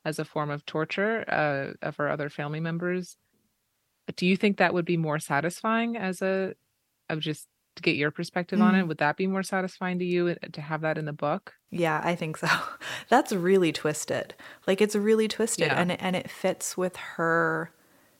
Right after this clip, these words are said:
Speaker 2: type of sadism because it's like she then dies kind of with a smile on her lips. You know what I mean? She's, like, forever will kind of go off into eternity, wherever she may <laughs> roam, um,
Speaker 1: Mm-hmm.
Speaker 2: with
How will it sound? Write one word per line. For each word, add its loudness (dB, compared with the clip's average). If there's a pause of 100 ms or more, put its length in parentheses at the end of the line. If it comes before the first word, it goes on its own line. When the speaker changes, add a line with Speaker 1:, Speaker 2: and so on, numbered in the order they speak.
(120)
Speaker 2:
type -2
of 2
sadism 2
because -4
it's -10
like -4
she 0
then 0
dies 0
kind -4
of -6 (840)
with 4
a 2
smile 0
on 2
her -6
lips. -8
You 0
know 0
what 0
I 0
mean? -2
She's, -4
like, -2 (340)
forever 2 (400)
will -4
kind -2
of -4 (240)
go 4
off 6
into -2
eternity, 0
wherever 4
she -4
may 2
<laughs> 0
roam, 0 (500)
um, -4 (280)
Speaker 1:
Mm-hmm. 0
Speaker 2:
with 6